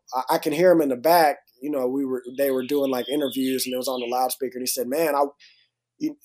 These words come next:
they were like, "Well, how do you feel about your pick?" He said, "I, you know,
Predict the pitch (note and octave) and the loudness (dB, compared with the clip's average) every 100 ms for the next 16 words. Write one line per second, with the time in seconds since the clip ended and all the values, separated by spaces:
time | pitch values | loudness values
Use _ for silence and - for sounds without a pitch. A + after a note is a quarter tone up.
0 | - D#3+ D#3+ D3+ D#3 D#3+ G3 G3+ F#3+ G3+ | 4 6 6 6 6 8 8 8 4 8
1 | F#3 E3+ E3 D#3+ - A3+ F3+ G#2+ _ _ | 8 8 4 2 6 8 8 4 _ _
2 | - _ - C3+ C3 E3+ E3+ - - D3+ | -20 _ -2 0 4 6 6 4 -2 2
3 | E3 C#3 C3 A#2+ | 4 4 2 0